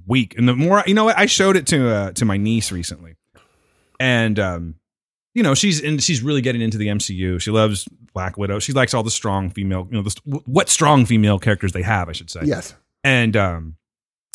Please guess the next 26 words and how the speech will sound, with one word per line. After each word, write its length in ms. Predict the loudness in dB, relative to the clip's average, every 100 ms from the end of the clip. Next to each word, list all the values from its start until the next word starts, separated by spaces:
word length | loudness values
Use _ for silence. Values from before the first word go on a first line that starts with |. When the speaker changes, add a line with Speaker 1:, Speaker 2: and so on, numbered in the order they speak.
| -6
Speaker 1:
she's 220 | -2 0
like, 120 | 0
"Yeah, 100 | 0
that 80 | 4
movie's 220 | 4 2
just 120 | -2 -4
not 140 | -4
good." 240 | -4 -6 -8
<laughs> 60 | -6 -4 0 -2 -2 -6 -6 -6
I 80 | -6
go, 180 | -6 -14 -20 _ -12 -10 -14
"I 120 | -14
know. 360 | -10 -10 -10 -10
Speaker 2:
That's 320 | -8 -6 -4 -2
Speaker 1:
Thank 200 | -4 -4
you. 140 | -12 -16 _ _ _
It's 160 | -4 -2
terrible. 400 | -2 -2 -2 -2 -6 -8
Speaker 2:
<laughs> 140 | -2
Speaker 1:
It's 160 | -2 -2
fucking 480 | -2 -2 0 -2 -2
horrible 340 | -2 0 0 0
movie." 360 | 0 -2 -8 _ _ _ _ 2
Speaker 2:
Is 120 | 4 4
it 100 | 4
horrible, 260 | 4 6